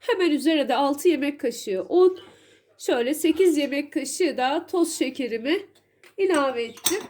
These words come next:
Güzelce bir karıştıracağım. Sonrasında ocağıma alacağım. Kıvam alana kadar pişireceğim.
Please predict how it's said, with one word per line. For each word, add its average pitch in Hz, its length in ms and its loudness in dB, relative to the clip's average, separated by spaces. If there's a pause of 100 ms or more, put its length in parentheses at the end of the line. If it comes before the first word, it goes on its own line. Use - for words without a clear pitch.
(720)
Güzelce 320 560 0
bir 349 380 0 (760)
karıştıracağım. 349 800 2
Sonrasında 302 600 -2
ocağıma 294 460 0
alacağım. 294 500 2
Kıvam 285 380 -2
alana 269 320 -2
kadar 240 400 -2 (760)
pişireceğim. 294 640 2